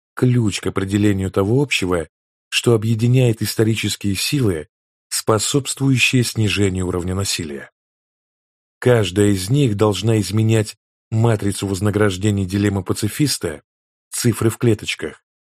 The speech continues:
таким образом, чтобы заманить игроков в левую верхнюю клетку, ту, что вознаграждает обоих преимуществами мира.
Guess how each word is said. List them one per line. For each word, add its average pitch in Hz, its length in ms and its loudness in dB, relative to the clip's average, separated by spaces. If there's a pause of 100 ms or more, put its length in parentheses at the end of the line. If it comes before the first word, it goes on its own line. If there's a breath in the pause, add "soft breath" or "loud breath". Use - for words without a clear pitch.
(180)
таким 107 380 0
образом, 92 500 0 (380)
чтобы 123 400 0
заманить 120 500 2
игроков 101 600 -2 (260)
в 104 160 0
левую 117 420 4
верхнюю 113 420 0
клетку, 92 520 -4 (720)
ту, 127 360 2 (220)
что - 240 0
вознаграждает 110 920 2
обоих 92 560 0 (320)
преимуществами 120 880 2
мира. 92 380 -2